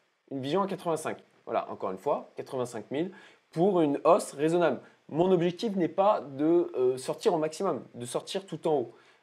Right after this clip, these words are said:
Concrètement, euh, je, je, je ne, je ne m'estime pas assez bon pour ça, assez bon pour gérer ma psychologie, pour pouvoir faire ça. Donc, je vise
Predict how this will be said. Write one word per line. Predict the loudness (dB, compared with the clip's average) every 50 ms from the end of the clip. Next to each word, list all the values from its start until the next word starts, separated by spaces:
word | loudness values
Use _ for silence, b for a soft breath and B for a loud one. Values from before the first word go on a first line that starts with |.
| B _ _
Concrètement, | -8 -6 -2 0 -2 -2 2 0 2 4 4 2 2 0 0
euh, | 2 2 4 4 4 2 2 2 2 2 0 0 0 0 -2
je, | -4 -6 -8 -8
je, | -6 -6 -6 -6
je | -4 -2 0
ne, | 2 2 2 0 0 -2
je | 0 0 2
ne | 2 2
m'estime | 2 0 0 -4 -4 -2 -2 0 -2 -2
pas | 2 2 4 6 6 6
assez | 4 2 -2 -4 -4 0 0 2 2
bon | 0 0 -2 -2 -2 -4 -4 -4
pour | -8 -10 -12
ça, | -4 2 4 4 6 6
assez | 4 2 2 -2 -6 -6 -4
bon | -4 -4 -4 -4 -4
pour | -6 -8 -6 -6 -4
gérer | -4 0 0 0 0
ma | -2 -6
psychologie, | -8 -12 -18 -12 -8 -6 -6 -6 -6 -6 -10 -8
pour | -8 -10 -10
pouvoir | -8 -6 -4 -4 -4
faire | -4 -8 -10 -10
ça. | -10 -14 -14 B B B B B B B _ 0
Donc, | 2 2 2
je | 2 2
vise | 0 0 0 -2 -2 -2 -4